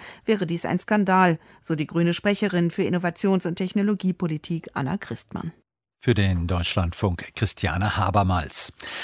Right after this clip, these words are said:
Speaker 2: Als Mitte Juni die Nachricht kam über einen massiven Blackout in Südamerika, zuckten die meisten Bundesbürger wohl nur mit den Schultern.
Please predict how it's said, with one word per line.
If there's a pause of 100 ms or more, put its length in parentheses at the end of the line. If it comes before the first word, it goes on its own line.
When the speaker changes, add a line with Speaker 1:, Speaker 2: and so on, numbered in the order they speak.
(120)
Speaker 2:
Als
Mitte
Juni
die
Nachricht
kam
über
einen
massiven
Blackout
in (100)
Südamerika,
zuckten
die
meisten
Bundesbürger
wohl
nur
mit
den
Schultern.